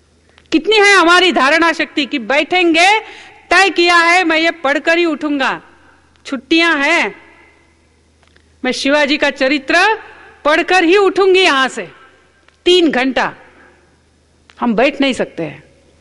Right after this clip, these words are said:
पन्द्रह मिनट के बाद इधर उधर देखते हैं, है ना? जैसे कल बात आई थी, हम टीवी भी देख नहीं सकते हैं, सिर्फ चैनल बदलते रहते हैं।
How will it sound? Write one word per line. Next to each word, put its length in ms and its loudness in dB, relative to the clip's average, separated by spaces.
पन्द्रह 360 2
मिनट 260 0
के 120 -2
बाद 260 -2
इधर 220 -2
उधर 200 -2
देखते 320 -10
हैं, 160 -20
है 100 0
ना? 340 2
जैसे 240 0
कल 200 0
बात 240 -2
आई 180 0
थी, 220 -4
हम 120 2
टीवी 460 4
भी 160 4
देख 300 2
नहीं 160 4
सकते 280 -2
हैं, 320 -2
सिर्फ 360 -8
चैनल 320 0
बदलते 420 -2
रहते 260 -6
हैं। 260 -20